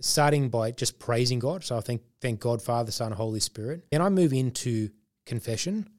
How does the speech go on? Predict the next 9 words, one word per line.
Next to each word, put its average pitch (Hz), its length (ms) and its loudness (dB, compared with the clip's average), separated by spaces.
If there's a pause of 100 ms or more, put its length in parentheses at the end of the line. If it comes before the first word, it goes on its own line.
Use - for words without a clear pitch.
and 127 140 0
just 120 200 0 (120)
asking 123 380 0
for - 100 -8
forgiveness, 110 500 -4
because 143 260 0
I 139 60 2
think, 175 280 0
Beth, 131 220 0